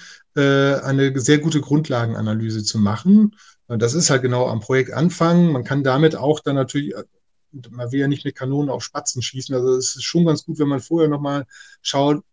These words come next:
worauf will man sich fokussieren, was sind wirklich die Kernprozesse des Unternehmens. Äh, das Ganze kann man auch ein bisschen agil gestalten dann, aber dann mache ich das, äh, diese Analysen am Anfang des Projektes, ähm, und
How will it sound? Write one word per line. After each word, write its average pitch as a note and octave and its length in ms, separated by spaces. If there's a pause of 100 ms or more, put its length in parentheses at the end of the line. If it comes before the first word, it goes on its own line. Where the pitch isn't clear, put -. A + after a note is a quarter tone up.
worauf C3+ 540
will C#3+ 80
man C3 160
sich A#2+ 140
fokussieren, D3 680
was A#2+ 160
sind B2+ 180
wirklich B2+ 240
die G#2+ 120
Kernprozesse D#3 800
des C#3+ 160
Unternehmens. C#3 720 (440)
Äh, B2+ 380
das A#2+ 180
Ganze B2+ 280
kann C3 120
man B2+ 100
auch B2+ 120
ein B2+ 100
bisschen B2 220
agil C3+ 380
gestalten D3+ 520
dann, D3 240
aber B2+ 200
dann C#3+ 300
mache C#3+ 220
ich D#3 80
das, - 300 (320)
äh, C#3 260
diese C3 260
Analysen C3+ 440
am A2 140
Anfang D3+ 360
des C#3+ 140
Projektes, C3 640 (420)
ähm, C#3 760
und C3 340